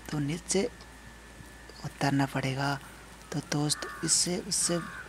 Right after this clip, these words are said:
से आओ, आओ, आओ। ओ, अरे नो, नो, नो, नो। ये सबका गाड़ी इधर से पलट गया। अरे वाओ। तो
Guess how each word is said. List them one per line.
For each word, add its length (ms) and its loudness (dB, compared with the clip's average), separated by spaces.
से 340 2
आओ, 320 4
आओ, 180 2
आओ। 220 2
ओ, 100 8
अरे 380 4
नो, 160 4
नो, 120 4
नो, 100 2
नो। 160 2
ये 160 4
सबका 680 4
गाड़ी 340 2
इधर 340 4
से 280 4
पलट 400 4
गया। 240 8
अरे 520 8
वाओ। 800 12
तो 80 0